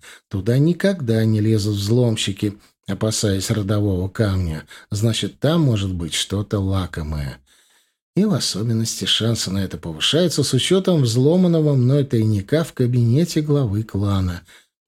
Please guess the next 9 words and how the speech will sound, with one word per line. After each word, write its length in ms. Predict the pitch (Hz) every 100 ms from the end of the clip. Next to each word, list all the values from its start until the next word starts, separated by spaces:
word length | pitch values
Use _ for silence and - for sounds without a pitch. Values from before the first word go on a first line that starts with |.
| -
Где 320 | 113 175 240
делать 340 | 214 214 190 180
новый 300 | 190 170 143
тайник, 680 | 151 147 180 226 - - -
куда 220 | 107 151
не 120 | 143
сможет 460 | 117 135 185 151 120
залезть 540 | 110 120 147 135 -
взломщик, 800 | 110 101 123 202 170 - - -